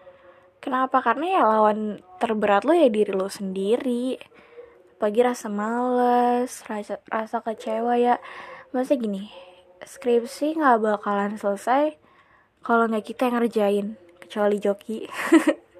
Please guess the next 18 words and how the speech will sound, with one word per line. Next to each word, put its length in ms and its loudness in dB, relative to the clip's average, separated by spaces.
Ya 160 4
pokoknya 400 6
nggak 160 2
bakal 240 4
selesai 240 0
kalau 160 6
nggak 200 2
lo 80 2
yang 160 4
ngerjain 560 0
gitu 160 -4
ya. 320 2
Dan 240 4
akhir, 480 4
akhirnya 560 0
gitu 160 0
ya, 240 2
kemarin 720 -2